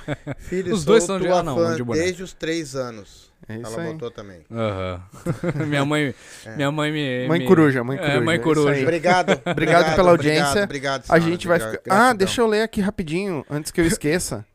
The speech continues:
Speaker 3: que eu já ia esquecendo. Ah, dia dezessete, tá? No domingo, dia dezessete do quatro, tá? Vai ter a Páscoa das Crianças na Vila Ecológica Santa Teresa, tá? O evento vai ser na Praça da Vila Ecológica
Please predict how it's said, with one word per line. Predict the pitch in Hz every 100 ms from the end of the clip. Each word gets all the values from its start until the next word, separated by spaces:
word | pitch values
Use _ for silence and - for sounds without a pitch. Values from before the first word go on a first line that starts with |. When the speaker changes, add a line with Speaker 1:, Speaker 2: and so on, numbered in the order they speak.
| _ _ _ _ _
Speaker 3:
que | -
eu | 139
já | 143 147
ia | 147 165
esquecendo. | - 156 - 147 165 127 - - - _ _ -
Ah, | 143 151 156 160
dia | 143 180 208
dezessete, | 170 233 262 240 - 165 196 - -
tá? | - 127
No | 160 135
domingo, | 147 190 170 147 180 185 117 98 107 _ -
dia | 127
dezessete | 123 131 127 170 -
do | 185 196
quatro, | - 135 131 - - _ _ -
tá? | 101 139 - - - _
Vai | - 143
ter | 147 165 175 -
a | 147
Páscoa | - - 185 208 -
das | 190 190
Crianças | - 185 156 151 160 - 101 _ -
na | 139 135
Vila | 131 170
Ecológica | 165 165 139 139 151 165
Santa | 151 151 160
Teresa, | 151 156 139 127 110
tá? | 95 110 117 - - -
O | 139
evento | 143 147 165 - 185
vai | 165 165
ser | - 165
na | 165
Praça | 160 - 151 175 190
da | 170
Vila | 143 143
Ecológica | - 123 123 160 - -